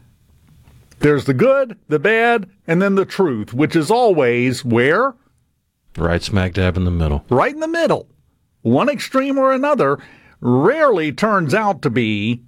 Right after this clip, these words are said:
Speaker 1: the actual facts of the matter. But we have currently arrived at a position in society where everything is all or nothing. Everything, the Democrats don't always lie.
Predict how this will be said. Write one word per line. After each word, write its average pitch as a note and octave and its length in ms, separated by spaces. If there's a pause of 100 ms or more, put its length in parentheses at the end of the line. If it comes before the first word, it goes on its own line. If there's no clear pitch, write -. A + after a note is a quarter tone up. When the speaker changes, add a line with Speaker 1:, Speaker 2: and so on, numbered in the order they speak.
Speaker 1:
the C3 220
actual B2 480
facts G2+ 380
of G#2+ 100
the C#3+ 80
matter. G3+ 360 (1600)
But F#3+ 220
we G#3+ 140
have G3+ 200
currently A#3 400
arrived G3+ 400
at F3+ 100
a D#3 60
position D#3+ 440
in D3 120
society D3+ 580
where D3 220
everything G3+ 460
is D3+ 140
all F3 200
or D#3 100
nothing. A2+ 420
Everything, G3 460 (340)
the E3+ 120
Democrats F#3+ 580
don't E3 240
always E3 460
lie. F#3+ 480